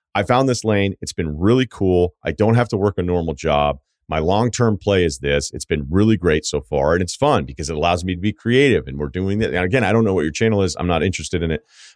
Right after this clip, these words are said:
I'm just telling you, there's a way to make the same thing that you're doing sound way better than you almost apologizing for it. Because when you apologize for it, it shows, um,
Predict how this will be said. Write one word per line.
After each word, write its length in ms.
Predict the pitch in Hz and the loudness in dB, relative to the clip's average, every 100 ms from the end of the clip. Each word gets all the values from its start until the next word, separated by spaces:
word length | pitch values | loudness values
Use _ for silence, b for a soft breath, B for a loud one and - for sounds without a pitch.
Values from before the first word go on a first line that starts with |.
| - | -4
I'm 140 | 107 | 0
just 180 | 107 - | 0 2
telling 320 | 135 127 117 | 2 4 4
you, 240 | 95 85 73 _ _ _ _ | 2 0 -4 _ _ _ _
there's 200 | 117 107 | 2 4
a 60 | 104 | 2
way 600 | 85 110 120 104 92 80 - _ - | 2 4 4 4 0 -6 -18 _ -4
to 120 | 120 | -2
make 460 | 92 104 131 147 - - | 0 4 4 2 -2 -20
the 160 | 90 110 | -2 -2
same 560 | - - 131 147 160 135 | -2 -2 2 2 2 0
thing 260 | 143 147 | 0 2
that 160 | 131 127 | 2 2
you're 140 | 117 | -2
doing 460 | 90 123 113 87 76 | 2 2 2 0 -4
sound 500 | - 127 123 104 78 | -2 0 2 0 -2
way 320 | 80 120 135 | 0 4 4
better 420 | 98 110 135 110 | 2 2 2 2
than 120 | 90 104 | 2 0
you 180 | 113 | 4
almost 320 | 110 113 104 - | 4 4 0 -4
apologizing 960 | - - 123 156 95 85 67 64 57 _ | -10 0 2 2 2 -2 -4 -8 -18 _
for 220 | 73 55 | -16 -14
it. 40 | - | -14
Because 240 | 98 87 82 | -8 -8 -4
when 140 | 98 | -4
you 80 | 87 | -4
apologize 640 | 85 113 135 143 139 127 | -2 2 4 4 2 0
for 280 | - 139 135 | 0 2 2
it, 80 | - | 0
it 160 | 98 - | -6 -6
shows, 480 | - 98 95 87 - _ _ _ _ _ - | -2 2 2 -2 -8 _ _ _ _ _ -2
um, 400 | 92 85 80 | 2 2 0